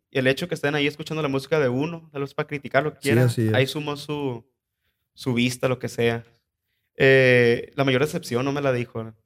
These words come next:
Speaker 1: ¿Le ha
Speaker 2: Ojalá.
Speaker 1: tocado o no le ha tocado ninguna mala experiencia acá que la música, y esto no me lo esperaba así, o
Speaker 2: La mayor decepción.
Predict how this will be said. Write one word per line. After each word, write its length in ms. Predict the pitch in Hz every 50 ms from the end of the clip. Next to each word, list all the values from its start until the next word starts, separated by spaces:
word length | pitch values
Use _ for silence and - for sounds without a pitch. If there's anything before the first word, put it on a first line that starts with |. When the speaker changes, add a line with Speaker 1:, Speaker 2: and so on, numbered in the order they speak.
| _ _ _ _ _
Speaker 1:
¿Le 60 | -
ha 120 | 120 123 123
Speaker 2:
Ojalá. 220 | 113 117 117 113
Speaker 1:
tocado 360 | 113 - 110 151 151 151 151 143
o 60 | 139
no 120 | 131 131
le 100 | 131 131
ha 60 | 131 131
tocado 200 | 139 135 131 131
ninguna 180 | 131 127 127 127
mala 140 | 127 127
experiencia 520 | 131 - - 120 117 117 117 117 117 - 123
acá 220 | - - 117 117
que 120 | - - 123
la 80 | 117 113
música, 360 | 113 113 113 - 120 113 120 113 113 -
y 260 | - 120 117 123 127
esto 260 | 127 123 _ - 123
no 160 | 123 120 120
me 100 | 123 123
lo 40 | 123
esperaba 320 | 123 - - 117 113 113
así, 440 | 110 113 - - 120 123 123 123 123
o 240 | 120 117 113 110 107 _ _ _ _ _ _ _ _ _ _
Speaker 2:
La 220 | - 95 117 123
mayor 440 | 120 117 110 107 104 104 110 113 120
decepción. 920 | 123 139 135 127 120 - - - - - 117 120 131 135 131 113 107 110